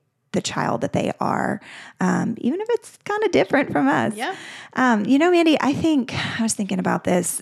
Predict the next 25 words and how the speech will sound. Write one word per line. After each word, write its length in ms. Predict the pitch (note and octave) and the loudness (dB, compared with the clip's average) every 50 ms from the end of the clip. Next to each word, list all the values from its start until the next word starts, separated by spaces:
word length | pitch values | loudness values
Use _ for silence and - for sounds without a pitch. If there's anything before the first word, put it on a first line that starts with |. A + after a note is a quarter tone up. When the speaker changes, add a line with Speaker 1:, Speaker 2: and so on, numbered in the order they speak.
| - _ | -8 _
Speaker 1:
when 500 | - G3+ F#3+ F#3+ F3+ F3+ F3+ - - - | -2 0 0 2 2 0 -2 -4 -4 -4
just 260 | - F#3+ F3+ - - | -2 -2 -2 0 0
in 140 | - F#3 F#3 | 0 0 2
thinking 360 | - G3 F#3+ F3+ G3+ G3 F#3 | 2 2 0 2 0 -2 -2
about, 480 | F#3+ - - - A#2 A#2 A2+ - - - | -2 -2 -2 0 0 0 -2 -2 -4 -4
um, 480 | - F3+ F3 E3 E3 E3 E3+ F#3+ G3 - - | -4 -4 -2 -4 -4 -6 -8 -8 -6 -4 0
parenting 580 | - E4+ C#4 C4 B3+ A#3+ - B3 A3+ A3 G#3 | 2 4 4 4 4 4 4 4 4 4 2
and 100 | G3+ E3+ | 0 -2
our 120 | E3 D#3+ - | -2 -4 -4
culture. 720 | - - - A3+ A3+ A3 - - G#3+ G3+ G3+ G3 G3 G3 - - - - - - - - - _ - | -2 0 2 2 2 2 0 2 2 4 4 2 0 0 -4 -8 -16 -16 -14 -14 -14 -16 -18 _ 0
And 280 | - A3 A3 A3 G#3+ G#3 - | 2 4 4 4 4 2 2
I 80 | - A3+ | 2 2
think 320 | - - - C#4 F#4 - | 2 2 2 0 4 4
we 140 | G#4 G#4 G4 | 4 4 4
kinda 240 | - - F#4+ F#4+ E4+ | 4 0 -2 0 2
live 240 | D4+ B3+ A3 A3 C4+ | 4 4 4 6 4
in 80 | A#3+ | 4
this 160 | A3+ G#3+ - | 4 2 2
culture 420 | - - - G3 F#3 - - G#3 G#3 | 0 0 0 0 2 2 2 4 4
right 220 | G3+ - - - | 4 4 2 2
now 320 | - G#2+ G3+ G3 C#3 G3+ G#3 | 2 2 4 4 4 2 2
that 360 | G3 - - - - _ _ | 2 0 0 -2 -6 _ _
prioritizes 1080 | - - - F3+ F3+ F3+ F3+ F3 F#3 - - - F3+ F#3 F#3 F#3+ F#3+ F#3+ F#3+ F#3+ G3 | -4 0 0 2 2 4 2 2 0 0 -2 0 0 0 0 0 0 0 0 0 -2
how 260 | - - - F3+ F3+ F3+ | -4 -4 -2 0 0 0
things 500 | - - F#3+ F#3 F3+ F3 F3+ F#3 - | 0 0 0 0 -2 -2 -4 -6 -8